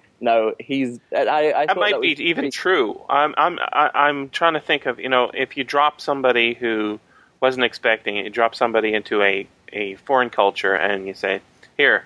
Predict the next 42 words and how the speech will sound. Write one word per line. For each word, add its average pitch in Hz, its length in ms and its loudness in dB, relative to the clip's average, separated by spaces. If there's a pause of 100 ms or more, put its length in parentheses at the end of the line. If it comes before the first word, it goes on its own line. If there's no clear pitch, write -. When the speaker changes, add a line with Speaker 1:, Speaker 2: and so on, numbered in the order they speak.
(140)
Speaker 2:
deal 117 200 2
with 101 160 -4
this." 98 420 0 (500)
Um, 107 360 2 (680)
I 131 140 2
think 156 220 -2
that 143 160 0
they 127 180 4
will, 120 400 0
they 123 160 0
will 120 220 0
try 127 220 -2
to 127 160 -2
apply 113 380 0
all 110 200 0
their 107 320 2
old 107 240 -2
biases 113 800 -2
to, 110 480 -4 (380)
to 131 220 2
the 110 120 2
new 120 240 2
culture 107 520 0
wherever 104 500 2
they 104 160 2
are. 107 360 2
So 107 380 0 (480)
it, 139 200 2
it, 147 240 0
it 143 180 2
almost 139 340 0
feels 127 220 2
like, 117 140 2 (100)
you 127 80 -4
know, 110 220 2 (260)
something 113 300 -2
like 110 260 0
Mark 120 340 0
Twain 110 360 0
would 101 160 0
do 101 280 0
in, 98 420 0